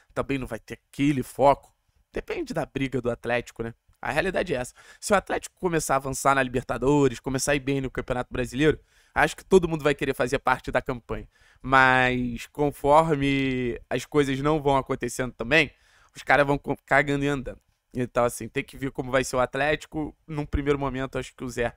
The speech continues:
faz sentido ir pro banco e, e a gente começa a entender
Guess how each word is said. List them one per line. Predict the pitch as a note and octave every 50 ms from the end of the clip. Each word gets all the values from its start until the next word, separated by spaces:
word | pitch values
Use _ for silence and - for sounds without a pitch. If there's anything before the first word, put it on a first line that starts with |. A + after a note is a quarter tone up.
| _ _ _ _ _ _ _ _
faz | - - C#3+ C#3 -
sentido | - C#3 C3 - - C#3 C3+ C3+
ir | B2+
pro | - - C3
banco | B2 C#3 D3 E3+ F#3 G3 - - F#3+
e, | F3+ F3+ E3+ D#3 - - _ _ _ _ _ -
e | C#3 D3
a | C#3+
gente | D3 E3 E3 -
começa | - E3+ D#3+ E3 E3+ - G3
a |
entender | F#3 - F3+ E3 D3+ C3+ D3 F3 G#3